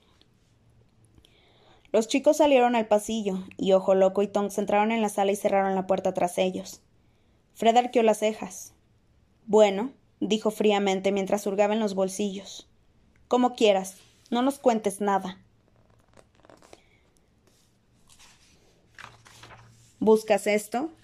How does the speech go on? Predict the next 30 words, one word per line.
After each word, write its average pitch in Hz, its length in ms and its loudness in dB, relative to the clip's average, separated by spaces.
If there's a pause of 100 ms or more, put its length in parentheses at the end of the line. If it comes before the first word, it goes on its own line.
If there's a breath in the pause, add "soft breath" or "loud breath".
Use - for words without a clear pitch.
le 220 160 2
preguntó 202 500 2
George, 202 320 2
que 208 100 0
tenía 214 220 2
en 220 60 2
la 233 80 2
mano 226 240 2
una 220 200 0
cosa 208 200 -2
que 214 140 -4
parecía 196 340 -2
una 202 120 0
maraña 196 380 2
de 190 140 0
cuerdas 196 380 2
de 208 80 -2
color 180 340 0
carne. 185 380 -2 (2750 soft breath)
"Me 214 200 4
has 202 160 -2
leído 208 320 2
el 254 80 0
pensamiento", 240 760 2 (220)
comentó 190 360 2
su 190 120 0
hermano 196 360 0
con 190 140 0
una 190 160 2
sonrisa. 190 640 -4